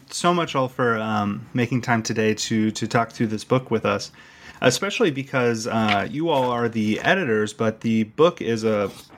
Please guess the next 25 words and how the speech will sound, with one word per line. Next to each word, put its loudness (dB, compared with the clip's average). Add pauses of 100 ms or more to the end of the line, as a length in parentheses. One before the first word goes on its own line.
(340)
long -2
and -2
very 2
detailed 0 (240)
collection 2
of 0
articles 0
from 0
all 2
over 0
the -4
world, 0
from 0
topics 0
completely 2
spreading 0
the 2
span 0
of -2
the -4
Cold 2
War 0
in 2
Latin 0
America. -2